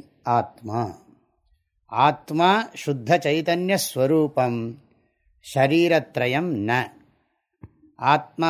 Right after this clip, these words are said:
வந்து சுத்த சைதன்ய ஸ்வரூபமாக இருக்கு, மூன்று உடம்பாக இல்லை, ஷரீரத்ரயமாக இல்லை. இதை சொன்னதுக்கு பிறகு,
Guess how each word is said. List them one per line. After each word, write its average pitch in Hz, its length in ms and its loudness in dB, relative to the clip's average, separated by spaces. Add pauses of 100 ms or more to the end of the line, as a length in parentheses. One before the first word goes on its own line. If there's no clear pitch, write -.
வந்து 143 260 -2
சுத்த 143 360 -2
சைதன்ய 147 520 -2
ஸ்வரூபமாக 143 840 0
இருக்கு, 123 400 0 (720)
மூன்று 143 480 0
உடம்பாக 131 600 2 (160)
இல்லை, 104 380 -4 (420)
ஷரீரத்ரயமாக 123 1120 -4
இல்லை. 92 340 -14 (4000)
இதை 151 180 4
சொன்னதுக்கு 156 540 0
பிறகு, 120 360 -2